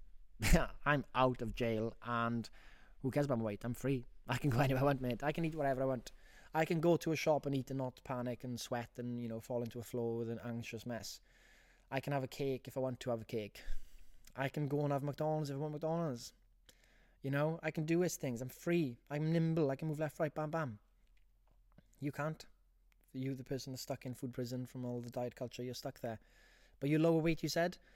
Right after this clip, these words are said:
Yeah, we'll see about that in six months. Back on.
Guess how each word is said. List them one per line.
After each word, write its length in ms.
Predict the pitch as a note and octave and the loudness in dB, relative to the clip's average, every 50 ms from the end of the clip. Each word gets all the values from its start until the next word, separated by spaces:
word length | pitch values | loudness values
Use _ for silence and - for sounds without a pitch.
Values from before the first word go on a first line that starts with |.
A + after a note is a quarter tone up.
| - - - - _ _ _ - - - - | -20 -20 -20 -20 _ _ _ -16 -16 -12 -10
Yeah, 140 | G#2+ G#2+ - - - - - - - - - - | -10 -10 -12 -12 -18 -20 -20 -16 -12 -12 -8 -6
we'll 100 | C3+ B2+ | -6 -6
see 160 | - C#3+ C#3 | -4 -4 -4
about 160 | B2+ B2 A#2 | -2 -2 -2
that 80 | A#2 A#2 | -2 -2
in 80 | A2+ | -4
six 180 | - - - - | -6 -8 -10 -10
months. 300 | A2+ F#2+ - - - - - _ _ _ - - - - - - - _ _ - - - - - - | -12 -10 -10 -12 -12 -12 -16 _ _ _ -20 -20 -20 -20 -20 -20 -20 _ _ -20 -20 -20 -20 -20 -14
Back 220 | - G#2+ G#2+ - | -12 -12 -10 -8
on. 120 | G#2+ G#2 | -8 -10